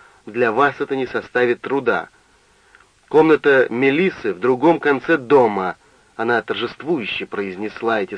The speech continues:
слова и жестом подчеркнула расстояние. И отвести генерала наверх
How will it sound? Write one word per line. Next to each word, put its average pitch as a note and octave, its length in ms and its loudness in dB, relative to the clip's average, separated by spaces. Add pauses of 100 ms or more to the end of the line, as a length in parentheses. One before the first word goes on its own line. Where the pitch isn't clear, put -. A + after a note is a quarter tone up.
(100)
слова G#2 420 0 (340)
и D#3 120 0
жестом D3 420 0
подчеркнула A2+ 600 -4
расстояние. F#2+ 680 -8 (1500)
И D3 160 0
отвести C#3+ 600 -4
генерала B2 720 2 (420)
наверх A2 480 -2